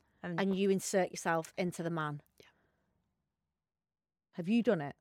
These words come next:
Speaker 1: Never.
Speaker 2: Would Ed let you do it?
Speaker 1: Never.
Speaker 2: No.
Speaker 1: But maybe that's why I wanna do it.
Speaker 2: 'Cause it's like a definitely
Speaker 1: Yeah, like,
Speaker 2: not
Speaker 1: you
Speaker 2: type
Speaker 1: always
Speaker 2: thing.
Speaker 1: want what you
Speaker 2: Yeah.
Speaker 1: can't
Speaker 2: No,
Speaker 1: have.
Speaker 2: I get that. And what about vabbing? Vaping? Which one is it? That's
Speaker 1: So it's
Speaker 2: my
Speaker 1: what
Speaker 2: mum asked me about this the other day.
Speaker 1: Vabbing
Speaker 2: Vabbing?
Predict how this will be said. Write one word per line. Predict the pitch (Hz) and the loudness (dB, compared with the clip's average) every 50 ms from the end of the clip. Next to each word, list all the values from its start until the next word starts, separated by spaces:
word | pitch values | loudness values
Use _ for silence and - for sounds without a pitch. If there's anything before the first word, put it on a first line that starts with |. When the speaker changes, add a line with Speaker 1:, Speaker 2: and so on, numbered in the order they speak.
| _ - | _ 0
Speaker 1:
Never. | 208 214 247 269 220 165 - - - _ _ | 2 2 4 4 2 0 0 -2 -8 _ _
Speaker 2:
Would | 190 190 214 | 2 6 6
Ed | 214 226 - 190 | 6 6 6 4
let | 170 - | 2 2
you | - 170 | 0 -4
do | - 147 139 143 | -4 -2 -2 -2
it? | - 196 | 2 4
Speaker 1:
Never. | 160 165 180 180 | 6 6 6 6
Speaker 2:
No. | 190 180 170 165 165 160 156 156 160 156 - - _ _ | 6 6 6 6 4 4 4 2 0 -2 -6 -12 _ _
Speaker 1:
But | - 240 240 | 2 4 6
maybe | 247 269 294 339 339 | 8 8 8 8 8
that's | 359 330 277 - - | 6 6 4 4 4
why | 294 277 277 | 4 4 4
I | 254 | 4
wanna | 226 220 208 208 214 202 | 4 4 2 2 2 0
do | - 196 185 180 | 0 2 4 4
it. | 151 110 - - - - - - _ | 4 4 2 -2 -6 -12 -18 -12 _
Speaker 2:
'Cause | - 226 190 | 0 0 2
it's | 233 - | 6 6
like | 226 208 - | 6 6 6
a | 226 | 4
definitely | 214 180 147 165 226 208 214 - 233 277 | 2 2 4 4 4 4 4 4 4 6
Speaker 1:
Yeah, | 269 262 | 8 10
like, | 247 233 202 | 10 8 8
Speaker 2:
not | 185 247 | 6 6
Speaker 1:
you | 247 | 8
Speaker 2:
type | 247 247 | 8 10
Speaker 1:
always | 254 262 277 - | 10 8 8 6
Speaker 2:
thing. | 180 170 220 | 4 4 6
Speaker 1:
want | 214 214 196 165 160 | 6 6 4 4 2
what | 175 175 - - | 2 2 2 2
you | 180 180 | 0 -2
Speaker 2:
Yeah. | 170 147 | 0 4
Speaker 1:
can't | 170 175 175 - - - | 6 6 6 6 4 6
Speaker 2:
No, | - | 6
Speaker 1:
have. | - - 110 - - - - | 8 8 6 4 -2 -6 -4
Speaker 2:
I | 226 | 0
get | - 226 - | 0 2 2
that. | 185 147 | 4 2
And | 190 196 | 4 4
what | 220 185 | 4 4
about | 240 247 208 196 | 6 4 4 4
vabbing? | 180 220 185 - - 190 170 160 156 | 4 2 2 2 2 0 0 0 0
Vaping? | 147 180 190 208 196 - 208 220 240 233 | 2 2 2 2 2 2 2 2 0 0
Which | 247 - - 233 | -2 -2 -2 -2
one | 226 240 | 0 0
is | 240 202 | 0 0
it? | - - | 0 2
That's | 214 214 - | 2 2 2
Speaker 1:
So | - 247 240 | 2 2 2
it's | 247 - - 240 | 2 2 6 8
Speaker 2:
my | 254 269 320 381 | 8 10 10 10
Speaker 1:
what | 339 | 12
Speaker 2:
mum | 285 302 320 320 285 | 12 12 12 12 10
asked | 240 - - - 254 | 6 4 2 2 4
me | 233 208 | 6 8
about | 190 175 180 180 - | 8 8 10 10 10
this | - 175 - - | 10 8 6 4
the | - 185 | 4 6
other | 170 160 160 | 6 6 6
day. | 160 151 151 147 156 - _ _ _ - | 6 4 4 2 0 -6 _ _ _ 4
Speaker 1:
Vabbing | 214 277 262 302 302 - 339 339 339 339 339 339 320 - | 8 10 10 10 10 8 4 4 4 2 0 -2 -2 2
Speaker 2:
Vabbing? | 208 233 233 254 - 285 294 311 349 370 359 | 6 8 8 10 10 8 8 8 6 2 0